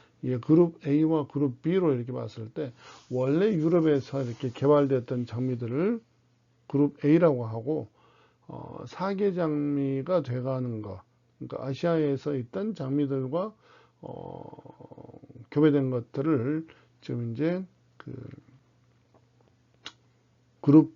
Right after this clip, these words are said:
B라고 봐야 맞겠구나. 음,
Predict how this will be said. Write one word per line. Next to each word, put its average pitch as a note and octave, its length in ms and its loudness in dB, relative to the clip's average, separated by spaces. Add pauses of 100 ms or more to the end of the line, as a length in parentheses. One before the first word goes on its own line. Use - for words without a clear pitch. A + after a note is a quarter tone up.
(160)
B라고 B2 840 0
봐야 A#2 260 -10
맞겠구나. G#2+ 580 -8 (720)
음, A2 600 -10